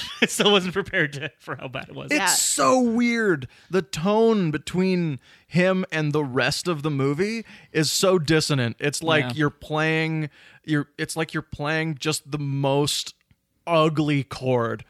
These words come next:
Speaker 2: on a guitar
Speaker 3: Mm-hmm.
Speaker 2: whenever he shows up. Like, there's, there's, there's a,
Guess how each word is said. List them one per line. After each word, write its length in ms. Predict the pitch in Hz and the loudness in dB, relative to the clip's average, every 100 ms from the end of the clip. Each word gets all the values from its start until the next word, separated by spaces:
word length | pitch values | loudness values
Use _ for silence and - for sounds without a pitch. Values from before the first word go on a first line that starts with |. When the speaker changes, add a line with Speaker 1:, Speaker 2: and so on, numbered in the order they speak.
| _ _ | _ _
Speaker 2:
on 220 | 139 131 | -4 -2
a 80 | 127 | -2
guitar 640 | 127 - 127 120 113 110 - | -4 -4 0 2 0 -2 -10
Speaker 3:
Mm-hmm. 200 | 190 156 | -12 -2
Speaker 2:
whenever 380 | 139 135 131 131 | 0 2 0 0
he 140 | 135 | 0
shows 400 | 120 143 120 110 | 0 0 -2 -2
up. 260 | 117 107 - - - | -4 -4 -10 -20 -6
Like, 280 | 139 120 _ _ | -4 -4 _ _
there's, 300 | 135 156 131 117 127 - - | -2 0 0 -6 -20 -20 0
there's, 260 | 160 139 117 | 2 2 0
there's 200 | 147 | 0
a, 140 | 139 | 0